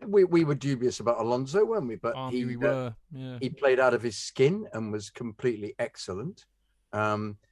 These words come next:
Speaker 1: um, we, we didn't think that, uh, uh, we didn't know anything about Christensen, so we had no idea that Chalobah. We had, I mentioned Chalobah as possibly being selected, but he hadn't been playing for eight weeks, had he? So, uh, excuse me, I'm gonna sneeze.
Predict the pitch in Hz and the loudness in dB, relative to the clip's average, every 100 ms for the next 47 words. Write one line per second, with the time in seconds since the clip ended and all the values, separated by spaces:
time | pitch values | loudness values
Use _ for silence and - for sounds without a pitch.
0 | _ _ _ _ 107 107 101 101 98 101 | _ _ _ _ 0 2 2 2 0 -2
1 | 101 98 98 90 107 107 104 110 95 113 | -6 -8 -12 -10 -8 -8 -6 -6 -4 -4
2 | 110 - 120 107 - 101 - - 98 92 | -6 -6 -6 -6 -8 -8 -8 -6 -6 -6
3 | _ _ _ _ _ 101 98 95 92 107 | _ _ _ _ _ -4 -2 -2 -4 -2
4 | 113 110 110 104 98 101 - 123 - 98 | -2 0 0 0 -2 -4 -2 -4 -4 -8
5 | 90 123 117 - 107 104 120 107 101 110 | -6 -6 -2 2 2 4 2 2 2 2
6 | 98 92 - 110 95 104 185 175 185 - | 0 -2 -4 -2 -2 -4 -2 2 2 4
7 | 160 185 156 135 - 107 - 120 104 95 | 4 4 4 2 -4 -8 -2 0 0 0
8 | 95 - 113 - - 92 95 95 - 101 | -4 -2 -4 -4 -6 -8 -8 -8 -4 -2
9 | 107 - 95 80 92 120 95 98 90 82 | -2 -4 -14 -8 -6 -4 -6 -8 -12 -6
10 | 120 110 95 90 85 - 117 - 113 95 | -4 -4 -6 -10 -10 -10 -12 -12 -14 -14
11 | 85 101 95 92 95 92 _ _ _ _ | -12 -12 -10 -10 -10 -12 _ _ _ _
12 | _ _ 107 107 131 101 98 101 95 - | _ _ -12 -6 -6 -4 -4 -4 -6 -10
13 | 98 | -12